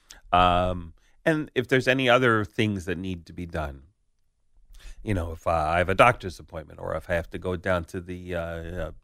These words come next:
township office to play, pay our, whatever it is, uh,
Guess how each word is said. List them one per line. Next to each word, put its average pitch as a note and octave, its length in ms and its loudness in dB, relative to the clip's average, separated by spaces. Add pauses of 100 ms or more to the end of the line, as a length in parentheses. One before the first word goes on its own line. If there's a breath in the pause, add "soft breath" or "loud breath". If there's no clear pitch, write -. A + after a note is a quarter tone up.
township A2+ 540 0
office E2+ 380 -2
to F2+ 100 -16
play, F2 380 -2
pay F#2+ 260 0
our, E2+ 340 0 (540)
whatever G2 420 4
it E2 80 0
is, D#2 320 -6
uh, D2+ 320 -6